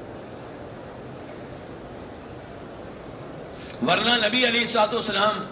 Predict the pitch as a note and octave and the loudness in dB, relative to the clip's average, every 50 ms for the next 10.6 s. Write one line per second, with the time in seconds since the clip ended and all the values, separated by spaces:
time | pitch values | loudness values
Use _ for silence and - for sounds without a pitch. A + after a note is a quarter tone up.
0 | - - - - - - - - - - - - - - - G3 A3 G#3+ G#3 G#3 | -8 -10 -10 -10 -10 -12 -12 -12 -12 -12 -12 -12 -8 0 6 6 6 6 6 4
1 | G#3 B3+ B3 B3 A#3+ B3 B3 A3+ G#3+ G3+ G#3 A#3 B3 B3+ C4 B3 A#3 A#3 A3+ A#3+ | 4 4 4 4 4 4 2 2 2 2 2 4 4 4 4 4 4 2 0 0
2 | A#3 A#3+ B3 A#3+ A3+ G#3 G#3 A3 A#3 A3+ A#3+ A#3+ G#3+ - F#3 A3+ A3+ - A3+ G3 | 2 2 4 4 6 4 4 4 4 4 4 2 4 4 2 2 2 2 2 2
3 | F#3+ E3 F3 F#3 F3+ - - - - - - - - - - D#3+ G#3 A#3 B3 C4 | 2 2 2 2 2 0 -4 -6 -8 -8 -8 -8 -6 -2 2 4 4 6 6 6
4 | C#4+ C4 C4+ A3+ A#3 B3+ C4 B3+ C#4+ C4+ C4 C4+ C4 B3+ C4+ B3+ B3+ B3 B3 B3+ | 6 8 8 8 8 8 6 4 4 2 4 4 4 4 6 8 8 6 6 6
5 | B3 B3 A#3+ A#3 A#3+ B3 A#3 F#3 B3+ C#4 C4+ B3+ B3+ B3 A#3+ A3+ A3 F#3+ D3 - | 2 2 2 2 2 0 2 2 2 2 4 4 4 4 4 2 0 -2 -2 -4
6 | - - - - - - D3 F3 F#3+ A3+ A3 - A3+ A#3 B3 A#3 A#3+ B3 B3 A#3+ | -6 -8 -10 -8 -2 0 0 2 2 2 2 4 4 4 6 6 4 4 6 6
7 | A#3 A#3 A3 G#3+ A3 G#3+ G#3+ G#3 G#3 G#3 G#3 G#3+ G#3 - B3 A#3+ A3+ G#3 G#3 G#3 | 6 6 8 6 6 6 4 2 2 2 0 0 2 2 4 4 6 8 8 6
8 | G#3 G3+ F#3+ C#3 A#2+ - - - - - - D#3+ F#3 - G#3+ G3+ G3+ C4 C4 C4 | 6 4 0 -2 -2 -4 -6 -10 -8 -2 -2 0 0 0 0 2 4 4 4 4
9 | B3+ A#3 - C4 C4 C4 C4 C4 C4 B3+ - A#3 B3 A#3 A3+ B3 A#3+ G#3 G#3+ A#3 | 4 2 4 4 6 6 6 6 4 2 2 2 2 2 4 4 6 6 6 6
10 | A#3 A3 G#3 F#3 E3 D3 C#3 B2+ A#2 G2+ F2 | 6 4 4 4 2 2 2 2 2 0 0